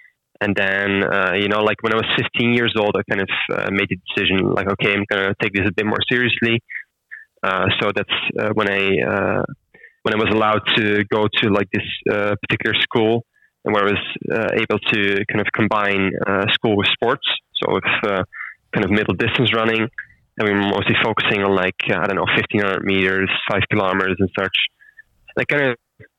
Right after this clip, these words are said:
kept on doing that, like, uh, throughout high school, like, uh, I don't know, like, my, uh, last three years of high school. And then, uh, when I started university, I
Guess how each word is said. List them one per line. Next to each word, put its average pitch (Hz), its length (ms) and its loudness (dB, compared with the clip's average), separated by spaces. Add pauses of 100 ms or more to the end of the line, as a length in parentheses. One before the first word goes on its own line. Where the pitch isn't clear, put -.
kept 147 140 0
on 127 100 4
doing 120 220 2
that, 123 260 2
like, 123 180 0 (160)
uh, 113 60 2 (100)
throughout 110 200 0
high 110 180 2
school, 127 320 0
like, 110 180 -2 (120)
uh, 101 240 0 (460)
I 110 80 0
don't 104 80 2
know, 98 80 2
like, 95 180 0
my, 101 200 0 (120)
uh, 98 340 0
last 104 280 0
three 107 160 2
years 107 160 0
of 101 100 0
high 107 220 0
school. - 280 0 (600)
And 107 160 0
then, 101 360 2
uh, 98 220 2
when 104 180 0
I - 40 -4
started 110 260 -2
university, 107 840 0
I - 80 -4